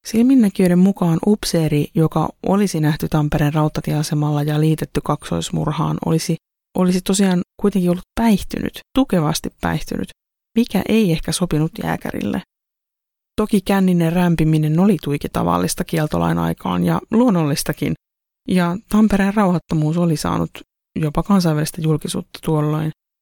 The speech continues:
Kieltolain vaikutus moraaliin oli ollut päinvastainen kuin oli toivottu. Kadulla rellesti kadotettu sukupolvi, joka oli myös jyrkästi kahtia jakautunut. Sisällissodan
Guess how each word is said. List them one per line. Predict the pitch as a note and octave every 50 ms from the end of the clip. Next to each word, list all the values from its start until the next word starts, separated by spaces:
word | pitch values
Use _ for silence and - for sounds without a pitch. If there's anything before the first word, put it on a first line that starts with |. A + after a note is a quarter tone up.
| _ _ _ _ -
Kieltolain | F#3+ F3 E3 - - D#3 D#3 D#3 D#3
vaikutus | E3 E3+ E3 D#3 D#3 D#3 D3+ -
moraaliin | E3+ E3 D#3+ D#3 D3+ D3 D3 D3 D3
oli | D3+ D3+ D3
ollut | C#3+ C#3+ D#3 D#3+ - -
päinvastainen | - D#3+ D3+ D3 E3+ - - - - - - F#3+ F3+
kuin | - - E3+
oli | E3+ D#3+ -
toivottu. | E3 D#3 D3+ D#3+ D#3+ - _ _ - - - _ _ _ _ _ _ _ _ _ _ _ _
Kadulla | - A3+ G#3 F#3+ F3+ F3 E3+
rellesti | F#3 G3 G3+ G3 F#3+ F#3 - - - - F3+ F#3 - _ _
kadotettu | - G#3 G#3 F#3 F3+ - E3+ - - G#3
sukupolvi, | F3+ - G3 G3 F#3 F3 D#3+ - E3 D#3+ D#3 D#3+ D#3+ D#3+ D#3+ _ _ _ -
joka | G#3 - - F#3
oli | F3 F#3
myös | G3 G3 G3 - -
jyrkästi | G3+ F3+ E3+ - F3 - - F#3+
kahtia | G3 G#3+ G3+ G3+ F#3+ - - - D#3+
jakautunut. | E3 - - - - - - G3 G3+ - - - _ _ _ _ _ _ _ _ _ _ _ _ _ _ _ -
Sisällissodan | - G3+ G3 G3 F3+ F3 E3+ - F#3 F#3 F3